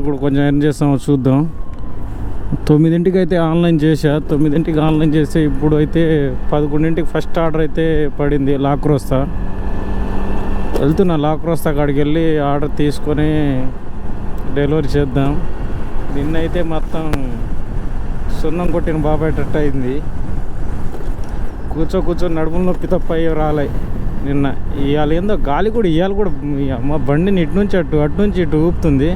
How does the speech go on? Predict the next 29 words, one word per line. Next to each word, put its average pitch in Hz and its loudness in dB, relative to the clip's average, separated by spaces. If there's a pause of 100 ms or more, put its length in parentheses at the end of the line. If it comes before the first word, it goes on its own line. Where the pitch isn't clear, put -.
(2250)
అక్కడ 143 0 (120)
పోలీసులు 170 2
కూడా 175 2
ఇవాళ 165 2 (260)
బాగానే 170 2
ఉన్నారు 160 0
జర్మసోగిల్లో. 147 0 (800)
చూడాలి, 151 0
వాళ్ళు 139 0
పట్టుకుంటే 151 0
ఇక 165 2
నా 151 2 (120)
బండి 151 2
కూడా 156 2
వెళ్ళిపోయింది. 135 0
ఎందుకంటే 156 0
నా 156 2 (120)
పైన 160 0 (100)
ఫైన్లు 156 0 (100)
చాలా 151 0
ఉంది, 127 0 (500)
ఒక 139 -2 (400)
లక్ష, - -2 (180)
పది 147 2 (120)
లక్ష - -2 (100)
ఇరవై 147 0
దాకా 151 0
ఉంటుంది. 131 0 (720)
ఎందుకంటే 156 0